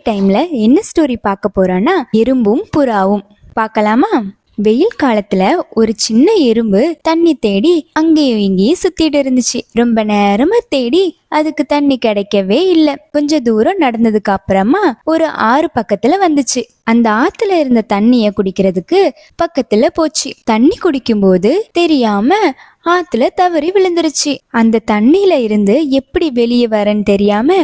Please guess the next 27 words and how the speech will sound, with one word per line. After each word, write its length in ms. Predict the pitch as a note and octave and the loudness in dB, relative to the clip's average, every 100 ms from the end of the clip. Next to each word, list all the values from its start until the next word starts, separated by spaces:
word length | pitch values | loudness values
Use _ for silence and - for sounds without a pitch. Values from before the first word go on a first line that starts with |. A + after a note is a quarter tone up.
| - | -2
எறும்பு 400 | A3+ B3 D#4 D4+ | 0 0 2 0
ரொம்ப 400 | A#3 G#3 G#3+ F4+ - | 0 0 0 0 0
போராடிட்டு 580 | D#4+ D4 B3 A3 G#3+ | 0 0 -2 -2 0
இருந்தது. 540 | E4+ E4 D4+ C#4 B3 - _ - | 2 2 2 0 -2 -4 _ -4
அத 420 | G3 F#3+ F#3+ F#4 B3+ | -2 0 0 2 2
மரக்கிளையில 680 | G3 C4 - G#4 F#4+ D4 A3 | 2 0 0 0 2 2 2
இருந்த 340 | G#3+ A3+ A#3 | 2 2 2
ஒரு 220 | G#3 G3 - | 2 0 -2
புறா 280 | B3 G#3+ G#3+ F#4 - | -2 0 0 -2 -2
பார்த்துட்டு 360 | E4+ - D4+ C#4 | -4 -2 -4 -2
இருந்துச்சு. 440 | C4+ C4 - A#3+ - _ | 0 0 -2 -6 -8 _
உடனே 640 | G#3 G3 G#3+ G3+ C4+ F#4+ - - F#3+ | -2 0 0 0 0 -2 -8 -8 -2
வேகமா 540 | G3+ G#3 A3+ A#3+ A#3+ G#4 | 2 2 0 0 0 0
போய் 520 | - A#3+ G3 C4 F#4+ - - | -2 -2 0 0 0 -4 -4
ஒரு 180 | G#3+ G#3+ | -2 0
இலைய 380 | G3+ G3 C#4 G4+ - | 0 0 0 -2 0
பறிச்சு 600 | A3 G3+ - G3 A#3+ F4 - - - | -2 -2 -4 -2 0 0 -2 -12 -4
அந்த 220 | D#4+ D#4+ | -2 0
எறும்பு 460 | C4+ A#3 C#4+ F#4+ - | 2 2 0 -2 -2
பக்கத்துல 440 | A#3 - G#3+ G3+ | -2 -4 -2 -2
வந்து 240 | F#3 G3 F#4 | -2 -2 0
போட்டுச்சு. 460 | F4+ D#4 E4 - B3+ _ _ | -2 -2 -4 -4 -8 _ _
எறும்பும் 600 | A3 A#3 C#4+ B3 G3+ F#4 | 0 2 2 0 0 0
அந்த 200 | F#4+ D#4 | 2 0
இலை 300 | B3+ B3 B3+ | 0 0 0
மேல 320 | A3+ G3 G3 | 0 0 0
ஏறிச்சு. 580 | F4 F4 E4+ E4 - C#4 | 0 0 0 0 -2 -6